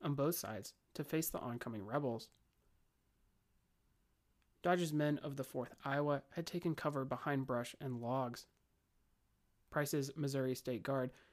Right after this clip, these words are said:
having to advance across an open field to assault the position to disastrous effect.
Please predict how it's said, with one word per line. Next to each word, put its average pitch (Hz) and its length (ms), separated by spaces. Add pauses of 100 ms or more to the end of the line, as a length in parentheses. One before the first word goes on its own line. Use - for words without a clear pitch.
(180)
having 143 280
to 143 140
advance 127 420
across 139 380
an 123 120
open 139 280
field 151 340 (520)
to 170 100
assault 156 320
the 156 40
position 135 540 (220)
to 165 100
disastrous 123 680
effect. 131 460